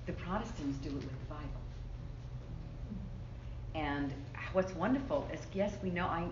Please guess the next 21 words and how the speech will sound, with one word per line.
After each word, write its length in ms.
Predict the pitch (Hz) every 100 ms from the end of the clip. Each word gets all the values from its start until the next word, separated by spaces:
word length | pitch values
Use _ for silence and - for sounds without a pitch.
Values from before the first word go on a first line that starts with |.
| -
I 120 | 175
know 260 | 170 170 214
how 160 | 214
powerful 400 | 202 180 165 -
the 80 | 165
word 220 | 156 156
is, 60 | 151
and 80 | 156
I 40 |
can 120 | - -
hear 120 | 165
the 80 | -
silence 340 | 175 160 165 165
in 80 | 165
the 80 | 151
room, 180 | 147 151
and 80 | 143
I, 120 | 139 -
I 40 | 143 143
get 180 | 175 -
it. 220 | -